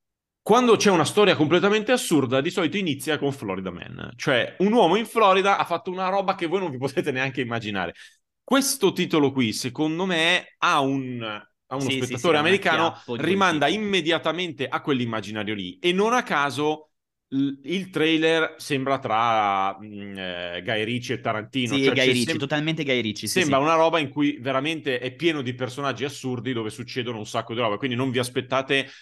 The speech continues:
Speaker 1: il thrillerino
Speaker 2: No,
Speaker 1: bellino,
Speaker 2: no, no.
Speaker 1: precisino. È una roba completamente sopra le righe e che, che probabilmente si diverte nell'esserlo.
Speaker 2: Sì,
Speaker 1: E
Speaker 2: sì,
Speaker 1: quindi
Speaker 2: sì,
Speaker 1: da
Speaker 2: sì.
Speaker 1: questo punto di vista qua può essere anche interessante, oppure una sbrodolata senza senso. Però nasce come, in teoria come limited series di sette episodi,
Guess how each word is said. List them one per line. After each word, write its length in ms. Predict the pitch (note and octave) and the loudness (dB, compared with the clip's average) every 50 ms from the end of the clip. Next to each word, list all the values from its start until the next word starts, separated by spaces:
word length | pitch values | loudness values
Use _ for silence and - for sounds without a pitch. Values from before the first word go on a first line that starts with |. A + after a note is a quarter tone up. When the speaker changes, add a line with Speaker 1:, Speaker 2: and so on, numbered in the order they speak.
| - - | -14 -10
Speaker 1:
il 180 | A#2+ A2 G2+ | -10 -10 -8
thrillerino 600 | - - C3+ C#3 C#3+ C3+ C3 C3 C3 C#3+ C#3 B2 | -4 -2 0 2 4 4 4 4 4 4 4 4
Speaker 2:
No, 120 | A#2 A2+ A2+ | 4 4 4
Speaker 1:
bellino, 340 | A#2 A#2+ A2+ A2+ A2 G#2 G#2 | 4 4 4 4 2 2 2
Speaker 2:
no, 60 | - | 2
no. 40 | - | 2
Speaker 1:
precisino. 600 | A2 C3 - G2 B2+ B2 A#2+ D3+ D3+ C3 A2+ G#2+ B2 | 2 0 0 -2 -2 -2 -2 0 0 0 0 0 0
È 80 | C3 | 0
una 180 | C#3+ D3 D3 C3+ | 0 2 2 2
roba 220 | C3 D3 D3+ C#3+ | 2 0 0 -2
completamente 640 | - C#3 A#2 B2 B2 A#2 B2 A#2+ A2+ A#2 A#2+ B2+ C3+ | -2 -4 -6 -4 -6 -6 -6 -6 -6 -6 -6 -6 -4
sopra 280 | B2+ B2 G2+ - F#2 F#2 | -4 -4 -6 -4 -6 -6
le 140 | F2+ F#2 | -4 -2
righe 360 | G2 C3 C3 G#2+ G2 E2+ - - _ _ _ _ | 0 0 0 0 0 -4 -6 -10 _ _ _ _
e 220 | - C#3 C3+ C3 | -4 -4 -4 -4
che, 140 | - D#3+ C3+ | -6 -6 -4
che 140 | - - C3 | -4 -4 -2
probabilmente 260 | A#2+ C#3 D#3 D#3 C#3+ | -2 -2 -2 -4 -6
si 120 | - D3 | -6 -6
diverte 460 | B2 C3 B2 A#2+ A#2+ A#2+ - - C3 | -4 -2 0 0 0 0 -2 -6 -6
nell'esserlo. 760 | A2+ A#2 G#2 F#2+ F2 D#2+ - - - A2 G2 B2 A2 F2+ F#2 - | -6 -6 -6 -6 -6 -8 -8 -10 -10 -8 -4 -2 -2 -2 -4 -6
Speaker 2:
Sì, 220 | _ _ _ - | _ _ _ -12
Speaker 1:
E 100 | - G3+ G3 | -8 -4 -2
Speaker 2:
sì, 40 | C#3+ | 0
Speaker 1:
quindi 200 | C#3+ C#3 C#3 E3+ | 0 0 0 0
Speaker 2:
sì, 40 | |
Speaker 1:
da 60 | C#3+ B2+ | -2 -2
Speaker 2:
sì. 60 | F3 | -2
Speaker 1:
questo 180 | G3 A3 C#3+ | -2 -2 -4
punto 140 | C3 C3+ C3 | -4 -4 -2
di 60 | D3+ | -4
vista 120 | D#3 D3 G3 | -4 -2 -2
qua 160 | D3+ B2+ A2+ | -2 -2 0
può 100 | B2+ A#2 | 0 0
essere 180 | A2 - - G#2+ | 0 -2 -2 -6
anche 100 | G#2+ - | -6 -6
interessante, 400 | A#2+ B2 D#3+ D#3+ C#3+ D#3+ D#3 - - | -6 -4 -4 -2 -2 -2 0 0 0
oppure 340 | D#3 C#3+ F#2 A2+ C#3+ E3 F3+ | 0 -2 -2 0 0 0 2
una 140 | D3+ A#2 A2 | 0 0 -4
sbrodolata 640 | - G2 - A2 A2 G2 A2 F#2 D#2+ - - A2 | -6 -8 -10 -10 -10 -8 -8 -8 -8 -8 -8 -10
senza 200 | - A2 F#2+ F#2 | -10 -12 -12 -12
senso. 240 | F#2+ - F#2 F#2 - _ _ _ _ _ | -12 -12 -14 -14 -16 _ _ _ _ _
Però 240 | - E3+ F#3+ A#3+ A#3+ | -2 2 2 2 2
nasce 720 | G3+ G3 G#3+ A3+ G#3 - - - - B3 A3 G#3+ G#3 G3+ | 2 2 0 0 0 -2 -2 -2 -2 0 0 0 0 -2
come, 680 | - - E3+ F3 F#3 F3+ F3+ F3+ E3+ F3 E3+ - - _ _ _ _ _ | -2 2 2 2 2 2 0 -2 -2 -2 -2 -4 -8 _ _ _ _ _
in 200 | - D#3 D#3+ C3+ | -6 -6 -6 -4
teoria 260 | - F3+ F#3 F#3+ E3 | -2 0 2 2 0
come 280 | - - D#3 C#3+ C#3 C#3 | 0 0 -2 0 0 0
limited 640 | C3+ C#3 D#3+ F#3+ A3+ C4 A#3 G#3 F3+ - D3 C3 A2+ | 0 0 0 -2 -2 -2 -2 -4 -6 -4 -4 -6 -6
series 640 | - - - A#2+ G2+ F#2 F#2 G2 B2+ D#3+ - - F#2+ | -6 -6 -4 -4 -4 -4 -4 -6 -6 -6 -8 -8 -8
di 80 | A2 | -8
sette 320 | G#2 - C#3+ C3 C3+ - A2+ | -8 -6 -6 -6 -4 -4 -4
episodi, 600 | G2+ - A2 G2 F#2 F2 D#2+ D#2+ G2+ B2+ C#3 | -4 -4 -6 -8 -8 -8 -6 -4 -6 -6 -6